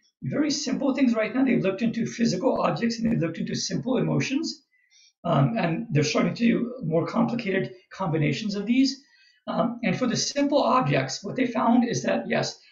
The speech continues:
there are simple, distinct regions. Again, you know, in this case, this, this is, is, let me step back a little bit and show just the, the core dog. Okay, so this is, let's say, the core dog, right? So what they found is that this actually happens in the real world,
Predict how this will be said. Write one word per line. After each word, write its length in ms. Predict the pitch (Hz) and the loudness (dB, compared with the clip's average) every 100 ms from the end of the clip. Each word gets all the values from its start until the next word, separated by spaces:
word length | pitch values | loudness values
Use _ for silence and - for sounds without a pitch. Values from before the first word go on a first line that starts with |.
| _ _ | _ _
there 140 | 170 214 | 0 4
are 120 | 226 | 4
simple, 440 | - 247 233 320 | 2 2 2 0
distinct 480 | - - - 269 - 165 | 0 -2 0 0 0 0
regions. 520 | 185 - - - - | 2 2 2 -2 -4
Again, 440 | 160 160 147 - - | -2 -2 -2 -4 -6
you 80 | |
know, 140 | 165 - | -4 -2
in 60 | |
this 180 | 170 254 | 0 -2
case, 400 | - 269 - - - - _ | 2 2 2 -4 -20 -20 _
this, 340 | - 233 - - | 0 2 2 0
this 240 | 311 - | -2 -2
is, 280 | 254 233 - | 0 0 -2
is, 260 | 214 175 - | -2 -2 -2
let 140 | 165 | -2
me 240 | 165 226 | -2 -4
step 300 | - - 226 | -6 -4 -2
back 220 | - - 233 | 0 0 0
a 40 | |
little 160 | - 139 | 0 2
bit 160 | - | 2
and 200 | - 185 | 0 -6
show 280 | - - 143 | -2 0 0
just 200 | - - | -2 -4
the, 160 | - - | -4 -4
the 80 | |
core 300 | 113 - 262 | -6 0 2
dog. 400 | 233 151 135 135 - _ _ - | 2 2 0 -4 -12 _ _ -14
Okay, 200 | 170 - _ _ | -12 -12 _ _
so 120 | - | -2
this 180 | 254 247 | 0 0
is, 100 | 180 | 2
let's 180 | - - | 2 2
say, 100 | 240 | 0
the 100 | 233 | 0
core 260 | - 240 | -2 -2
dog, 300 | - - - - _ _ _ _ _ _ - | 0 -2 -4 -12 _ _ _ _ _ _ -6
right? 220 | 180 - - - | -6 -6 -14 -14
So 140 | - | 0
what 120 | 262 269 | 2 2
they 100 | 285 | 0
found 380 | 247 240 240 | 0 2 4
is 80 | 202 | 4
that 160 | 196 - | 2 0
this 180 | 269 - | 0 2
actually 360 | 226 - 254 | 0 0 -2
happens 380 | 135 160 170 143 | -2 -4 -4 -4
in 80 | 151 | -2
the 80 | 143 | -2
real 200 | 160 151 | -2 -2
world, 280 | - - | -4 -8